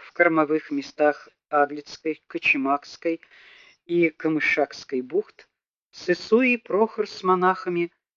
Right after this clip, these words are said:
пошли к Никольскому редуту на речку Косиловку. На высоком берегу виднелись четыре крыши, обнесённые чистоколом. Ворота были распахнуты.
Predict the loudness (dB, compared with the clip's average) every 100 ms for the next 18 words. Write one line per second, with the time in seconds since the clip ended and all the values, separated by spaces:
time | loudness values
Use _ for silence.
0 | _ 0 0 -2 2 2 0 _ _ _
1 | _ _ -2 2 0 0 4 4 2 -2
2 | 0 2 2 0 -2 -6 -4 -4 0 0
3 | 0 0 0 -2 -8 -8 -20 -12 -10 -8
4 | -10 -14 -20 -20 _ _ _ _ _ _
5 | _ _ _ _ _ _ _ _ _ _
6 | -2 -2 -2 0 0 0 -4 2 2 2
7 | 0 -2 -2 -6 -4 0 0 -2 -6 -4
8 | -4 -4 -4 -2 -2 -4 -4 -2 -2 -2
9 | -4 -6 _ _ _ _ _ -4 -2 -2
10 | -6 2 2 4 2 0 -2 -8 -4 -4
11 | -2 -2 0 -2 -6 -12 _ _ _ _
12 | _ -10 4 6 8 6 2 2 4 6
13 | 6 4 -2 4 4 4 -2 -8 -6 -8